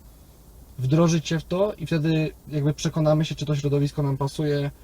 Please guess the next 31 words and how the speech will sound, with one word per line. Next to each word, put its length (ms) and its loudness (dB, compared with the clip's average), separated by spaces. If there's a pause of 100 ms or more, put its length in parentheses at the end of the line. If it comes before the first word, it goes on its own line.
(360)
czy 120 -4
to 200 4
naprawdę 420 6
jest 180 0
to, 80 -2
co 120 -6
chcemy 280 0
robić, 420 0 (520)
czy 100 -6
to 120 2
ma 140 0
sens, 500 0
czy 300 -6 (720)
ten 160 4
mentor 320 4
naprawdę 400 6
się 120 -4
sprawdzi 400 6
w 40 0
roli 240 2
mentora, 480 0
czy 120 -12
to 80 0
jest 320 -2
tylko 400 -2 (260)
osoba, 340 -2
która 180 -4
chce 140 -4
nas 180 0
wykorzystać, 600 -2
żeby 360 -4